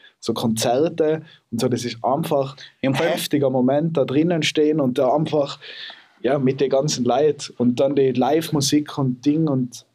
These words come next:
Speaker 2: Na eben, und vor allem, oder es hat ja jetzt nicht so die Konzertstimmung, finde ich, gehabt, sondern es hat wirklich eine Festivalstimmung
Speaker 1: Ja.
Speaker 2: gehabt. Durch das,
Speaker 1: Ja.
Speaker 2: durch das, sag mal,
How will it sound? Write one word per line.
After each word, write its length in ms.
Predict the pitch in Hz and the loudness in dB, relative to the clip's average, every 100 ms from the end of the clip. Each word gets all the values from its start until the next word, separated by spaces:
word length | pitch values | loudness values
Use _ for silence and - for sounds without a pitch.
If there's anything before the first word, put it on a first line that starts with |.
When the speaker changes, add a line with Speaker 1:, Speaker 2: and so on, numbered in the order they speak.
| _ | _
Speaker 2:
Na 120 | 131 | -4
eben, 140 | 160 | 0
und 140 | 165 147 | 0 2
vor 100 | - | 0
allem, 100 | 170 | -2
oder 420 | 139 151 - 160 | -2 -2 0 0
es 100 | 165 | 0
hat 100 | 170 | -2
ja 60 | 196 | -2
jetzt 180 | 170 170 | -2 -2
nicht 140 | 180 | -2
so 60 | 147 | -2
die 120 | 139 | -2
Konzertstimmung, 840 | - 127 127 139 151 - 165 175 | 0 -2 2 0 0 0 2 2
finde 180 | 170 170 | 0 -2
ich, 60 | - | -2
gehabt, 200 | 170 165 | -4 0
sondern 180 | 147 | 0
es 60 | 139 | 2
hat 100 | 131 | 2
wirklich 180 | 143 147 | 0 -2
eine 100 | 135 | -4
Festivalstimmung 720 | 120 113 101 98 - 98 92 | -6 -2 -2 -2 -2 -2 0
Speaker 1:
Ja. 60 | - | 0
Speaker 2:
gehabt. 200 | - - _ _ _ _ _ | -2 -8 _ _ _ _ _
Durch 160 | 151 151 | -2 0
das, 160 | 185 | -2
Speaker 1:
Ja. 120 | 117 113 - - | -2 -8 -14 -4
Speaker 2:
durch 160 | 160 | -2
das, 140 | 165 160 | 0 0
sag 120 | 160 | 0
mal, 200 | 160 | 0